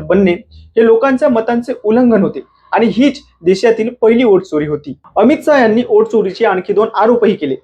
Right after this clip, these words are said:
इंदिरा गांधी यांचे एकोणीसशे पंच्याहत्तर मधील रायबरेलीचे निवडणुका रद्द होणे आणि सोनिया गांधी यांच्या नागरिकत्वाचा जुना मुद्दा. अमित शहा यांनी पंच्याहत्तर वर्षापूर्वीचा इतिहास संसदेमध्ये का उकरून काढला, यामागे स्पष्ट राजकीय उद्दिष्ट आहे.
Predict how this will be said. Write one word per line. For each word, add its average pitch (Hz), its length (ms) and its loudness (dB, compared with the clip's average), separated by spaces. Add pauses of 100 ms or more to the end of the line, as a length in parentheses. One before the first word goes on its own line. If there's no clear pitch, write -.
(240)
इंदिरा 277 320 2
गांधी 240 300 0
यांचे 185 340 0
एकोणीसशे 175 360 -4
पंच्याहत्तर 180 600 -4
मधील 170 260 0
रायबरेलीचे 165 760 2
निवडणुका 160 540 -2
रद्द 165 220 0
होणे 226 260 2 (420)
आणि 254 180 0
सोनिया 233 400 2
गांधी 220 400 0
यांच्या 175 300 0
नागरिकत्वाचा 175 880 -2 (360)
जुना 214 260 2
मुद्दा. 147 340 -2 (120)
अमित 285 320 2
शहा 311 140 4
यांनी 202 280 0
पंच्याहत्तर 190 580 -4
वर्षापूर्वीचा 175 720 0
इतिहास 160 500 0
संसदेमध्ये 202 580 -2
का 208 160 0
उकरून 233 300 0
काढला, 214 280 0 (340)
यामागे 277 340 0
स्पष्ट 240 360 -4
राजकीय 220 420 0
उद्दिष्ट 151 440 0
आहे. 135 220 -2